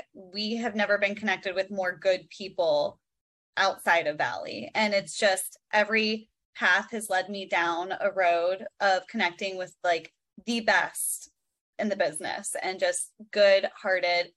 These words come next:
people who really care about each other and want to do good in the community. So I feel like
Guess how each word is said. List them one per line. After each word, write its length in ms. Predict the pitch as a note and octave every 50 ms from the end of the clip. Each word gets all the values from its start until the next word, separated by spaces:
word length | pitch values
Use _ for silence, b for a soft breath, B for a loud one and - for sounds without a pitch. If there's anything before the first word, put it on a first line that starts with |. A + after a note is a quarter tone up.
| _ _ _ _
people 320 | - G#3+ F#3+ - F#3+ F3+ F3
who 200 | G3 G#3 G3 G3
really 300 | F#3 F#3+ F#3+ F3+ F3+ E3
care 280 | E3 - G#3 F3 E3+
about 260 | E3+ E3+ F3 E3 D#3 D#3+
each 200 | E3 D#3 - F#3+
other 200 | F3 D#3+ E3+ E3
and 260 | E3 F3+ F3+ F#3 F3+
want 280 | F3+ F3+ F3 E3+ E3+ -
to 80 | G#3+
do 200 | G3+ - F#3 E3+
good 180 | D3+ F#3 E3+ D#3+
in 80 | E3 E3+
the 80 | E3
community. 580 | D#3+ - G#3 E3+ E3 E3+ D#3+ D#3 - - - -
So 220 | - - G#3 G3
I 120 | F#3 F3 F3+
feel 220 | - - G3 F#3+
like 280 | F#3 F3 F3 F3 -